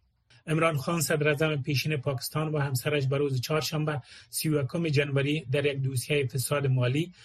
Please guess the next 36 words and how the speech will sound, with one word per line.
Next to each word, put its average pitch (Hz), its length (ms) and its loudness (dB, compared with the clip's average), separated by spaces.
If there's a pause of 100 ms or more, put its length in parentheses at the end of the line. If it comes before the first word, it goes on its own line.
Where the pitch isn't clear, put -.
(160)
به 143 220 2
چهارده 139 440 0
سال 131 280 0
زندان 127 480 0
محکوم 139 340 -2
شدند. 123 420 -2 (520)
عمران 147 260 2
خان 170 220 0
و 165 100 0
همسرش 160 560 0 (100)
بشرا 147 300 0
بیبی 143 400 0 (300)
در 170 200 0
دوسیه 151 560 2
دریافت 139 580 0
هدایا 139 580 0 (100)
به 151 140 2
ارتکاب 156 560 0
فساد 147 400 -2
مالی 143 480 -2
مجرم 147 320 2
شناخته 127 400 -2
شدند. 123 420 -2 (340)
یک 143 160 0
روز 151 200 0
پیش 190 240 2
از 165 120 0
این، 175 240 -4 (100)
عمران 147 280 0
خان 165 440 -2
در 147 100 2
دوسیه 151 680 0
افشای 151 600 -2
اسناد 147 440 0 (440)
محرم 151 380 2
دولتی 131 580 0